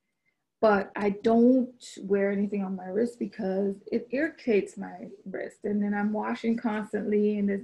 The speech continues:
you know, you have this mark, like a maceration afterwards, and I don't like that look. That ain't cute to me. So <laughs> I use the, uh, bedside monitor, which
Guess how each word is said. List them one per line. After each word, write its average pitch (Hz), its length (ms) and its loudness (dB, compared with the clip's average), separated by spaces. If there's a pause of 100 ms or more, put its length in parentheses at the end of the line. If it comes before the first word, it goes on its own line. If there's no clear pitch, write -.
you 220 180 0
know, 214 120 0
you 220 140 0
have 196 140 -4
this 196 140 -14
mark, 196 380 -2 (180)
like 185 180 -8
a 170 40 -14
maceration 190 960 -4 (560)
afterwards, 214 680 0
and 196 120 -4
I 180 100 -8
don't - 220 -12
like - 200 -14
that - 160 -12
look. - 200 -10
That 190 140 -2
ain't - 200 -6
cute - 260 -10
to - 80 -6
me. - 220 -6 (680)
So 233 440 6
<laughs> - 40 -4
I 294 300 4 (400)
use 302 580 8
the, 226 320 6 (500)
uh, 220 500 2 (120)
bedside 254 480 6
monitor, 208 600 4
which 196 240 4